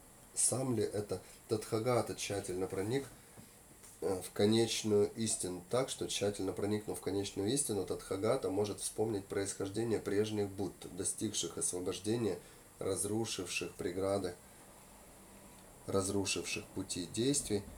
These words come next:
завершивших существование, преодолевших все страдания,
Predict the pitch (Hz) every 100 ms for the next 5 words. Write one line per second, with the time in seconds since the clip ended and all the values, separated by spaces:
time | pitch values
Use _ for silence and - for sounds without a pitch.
0 | - 98 98 98 98 - 139 - 104 -
1 | - 101 101 - - 95 107 123 110 104
2 | - - - - - 98 92 92 95 123
3 | - - - - 107 113 - 101 90 85
4 | 85